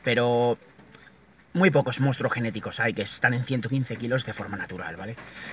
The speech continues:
Pero es que, además de que, de que no estén de forma natural, ya no es que tomen anabolizantes, que, que, que crean efectos secundarios, evidente, no, no, no es que toman,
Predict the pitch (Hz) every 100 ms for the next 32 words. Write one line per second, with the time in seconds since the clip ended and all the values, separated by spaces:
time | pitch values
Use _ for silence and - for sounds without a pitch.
0 | - - 151 160 214 - 143 147 202 220
1 | - - - - - 165 156 170 147 143
2 | - 135 147 151 165 185 196 147 165 143
3 | 135 160 - - - - 165 196 - 156
4 | 165 123 110 101 104 208 233 117 - -
5 | - 135 123 120 104 107 - - - -
6 | _ _ - - 143 147 147 127 113 127
7 | - 135 165 196 156 139 135 185 185 131
8 | 104 156 156 175 - 131 180 120 107